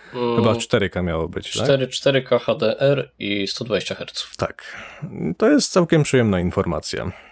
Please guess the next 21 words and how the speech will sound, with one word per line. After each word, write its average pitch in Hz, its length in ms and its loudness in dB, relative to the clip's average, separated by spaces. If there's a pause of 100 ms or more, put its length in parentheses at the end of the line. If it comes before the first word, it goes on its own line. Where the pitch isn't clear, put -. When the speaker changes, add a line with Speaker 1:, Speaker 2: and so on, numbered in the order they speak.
(180)
Speaker 1:
No 113 260 -2
tak. - 200 -4 (360)
Mm, 95 300 -6
P 101 100 -8
C, 98 220 0 (200)
P 101 100 -2
C - 140 -2
siarze 95 320 0
tylko 98 300 -6
tak 92 200 -2
się, 92 320 -2
wiesz, 90 180 -4
parskną 95 400 -2
śmiechem, 85 420 -6
no 92 60 -6
ale 98 300 0 (460)
Speaker 2:
Znaczy, 175 320 4
no 156 140 4
tak, 113 260 2
no 131 220 0
wiadomo, 127 520 4